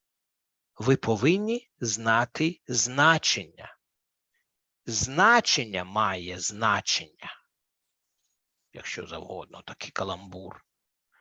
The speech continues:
Значення має значення. Значить, ви це повинні зробити окремою темою, яку так і назвете «тема його».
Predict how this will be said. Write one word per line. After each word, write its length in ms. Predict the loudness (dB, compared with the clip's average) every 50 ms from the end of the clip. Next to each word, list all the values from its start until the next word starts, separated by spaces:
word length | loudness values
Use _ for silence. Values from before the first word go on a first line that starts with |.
| _ _ _ _ -8
Значення 840 | -8 -8 -6 0 2 4 6 6 4 4 2 0 0 0 -2 -2
має 540 | -2 -2 -6 -6 -6 -6 -6 -4 -4 -4 -4
значення. 540 | -4 -6 -6 -6 -12 -10 -12 -12 -14 -14 _ _ _ _ _ -20 -20 -20 -20 _
Значить, 360 | -8 -6 -6 -6 -4 -2 4
ви 220 | 6 8 8 8
це 360 | 6 6 2 4 6 6 6 6
повинні 640 | 6 4 4 4 4 2 2 2 0 -2 -2 -2 -4 _ _ -6
зробити 600 | -4 -2 -2 0 -2 2 2 2 2 4 4 2
окремою 1300 | 4 4 2 2 2 0 0 2 2 4 4 6 6 4 4 2 2 0 0 0 -2 -6 -8 -10 -12 -16 _ _ _ _ _ _ _ _ _ 0
темою, 580 | 2 4 4 4 2 2 2 0 0 -2 -6 _ _ _ _ _ _ _ _ _ _ _ _ _ _ _ _ 0
яку 320 | 0 0 0 -2 -6 2
так 240 | 2 2 2 2 0
і 20 |
назвете 580 | 2 2 2 2 4 4 2 2 2 0 0 0
«тема 380 | 4 6 6 6 6 6 4
його». 520 | 4 4 4 2 2 0 -6 -8 -10 -10